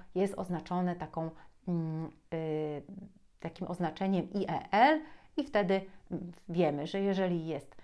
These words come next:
do, y, do dwudziestu, y, to w zasadzie możemy wykluczyć,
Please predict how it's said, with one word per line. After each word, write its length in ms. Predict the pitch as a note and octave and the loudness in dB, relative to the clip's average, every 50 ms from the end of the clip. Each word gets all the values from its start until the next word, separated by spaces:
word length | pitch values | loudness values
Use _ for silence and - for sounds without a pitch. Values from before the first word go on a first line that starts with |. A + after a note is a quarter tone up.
| - - - - - - | -20 -20 -20 -20 -10 -6
do, 480 | F#3 F3+ G#3 G#3 G#3+ G#3 F#3+ F#3 - - F#3 F3 E3+ E3 | 0 4 6 8 8 8 6 4 2 0 0 0 2 2
y, 20 | E3 | 4
do 180 | E3+ G3+ G#3 | 6 6 6
dwudziestu, 720 | G3+ F#3+ F#3+ F#3 - - F3 E3+ E3+ - - - D3+ D3 - - - - - - - - F3 | 6 4 2 0 2 4 4 2 2 0 -2 -4 -4 -4 -4 -10 -20 -20 -20 -20 -10 -4 -4
y, 20 | E3+ E3 D#3+ D#3 - - - - - - - - | -2 -2 -2 -6 -8 -12 -18 -20 -20 -20 -6 0
to 220 | - A3+ G#3+ G3+ F#3+ | 4 6 6 6 6
w 80 | G3 | 4
zasadzie 420 | - E3 E3+ - F#3 F3 - F3 D#3+ | -2 -6 -4 -2 -2 -2 0 0 -2
możemy 380 | D#3+ D#3 D#3+ D#3+ C3+ C#3+ - | -2 -4 -4 -4 -4 -4 -2
wykluczyć, 760 | F#3+ - B3 B3 - C4+ C4 C4 C4 B3+ B3 B3 B3 - | 0 0 0 2 2 2 2 2 4 2 0 0 0 -4